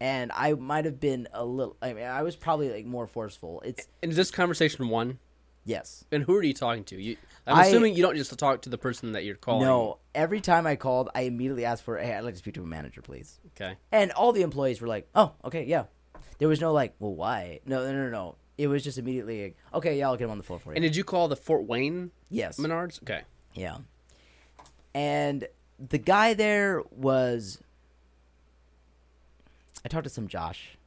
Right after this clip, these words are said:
Speaker 1: guy. He, he picked up the phone, or didn't pick up the phone, but he picked up the phone as the manager then.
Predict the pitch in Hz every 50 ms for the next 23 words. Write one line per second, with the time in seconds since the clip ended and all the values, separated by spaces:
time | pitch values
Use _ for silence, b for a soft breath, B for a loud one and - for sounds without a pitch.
0 | _ _ _ - - 80 71 69 67 69 76 90 - b b b b b b b
1 | b b b b - - - 170 175 180 185 196 202 208 202 190 - - _ _
2 | _ _ _ _ _ _ - 135 156 190 - 208 196 - 196 147 139 - - 147
3 | 127 117 113 107 107 92 - - _ _ _ _ _ _ _ _ _ _ _ -
4 | 135 131 117 - - 127 127 117 92 123 - 104 101 - - - 90 85 87 87
5 | 87 82 - _ _ _ _ _ _ _ _ _ _ _ _ _ _ _ _ -
6 | - - - - - - - - 160 147 190 185 180 147 98 131 151 139 123 113
7 | - 107 113 123 123 110 98 85 85 82 82 76 71 64 85 92